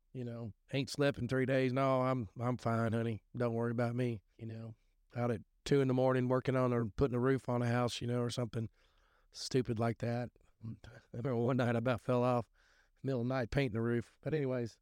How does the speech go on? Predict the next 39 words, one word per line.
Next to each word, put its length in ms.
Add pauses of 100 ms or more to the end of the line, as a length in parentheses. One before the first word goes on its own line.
"You 120
shall 160
not 340
covet." 360 (100)
Um, 320 (380)
so 100
that 100
means, 340
you 100
know, 100 (500)
want 200
to 60
have 240
something 360
that 120
isn't 200
yours, 420
um, 280 (160)
be 100
jealous 400
of 80
something. 440 (240)
I 180
don't 160
know. 180 (140)
I 60
guess 160
if 80
somebody 260
had 180
dope 300
and 280 (180)
you 160
didn't 220
have 200
any, 140
you, 140
you 280
were 140